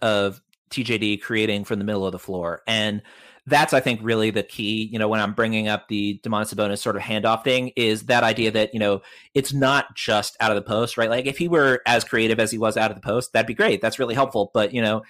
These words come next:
it's him being able to create looks for others, you know,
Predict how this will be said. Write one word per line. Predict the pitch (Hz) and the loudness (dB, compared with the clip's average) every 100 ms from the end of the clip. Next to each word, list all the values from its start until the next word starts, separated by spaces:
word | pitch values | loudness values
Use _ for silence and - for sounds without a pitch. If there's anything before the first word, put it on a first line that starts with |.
| - _ _ | -20 _ _
it's | 151 139 - - _ | -2 -2 -8 -12 _
him | - 165 | -2 0
being | 156 156 139 | 2 2 2
able | 135 127 117 | 2 2 0
to | - 127 120 117 117 - | 0 2 4 2 -2 -8
create | - 135 127 | -2 0 2
looks | 120 113 | 0 -2
for | 123 113 113 | 0 0 2
others, | 113 107 104 - | 2 0 -2 -4
you | 117 | -2
know, | 104 | -2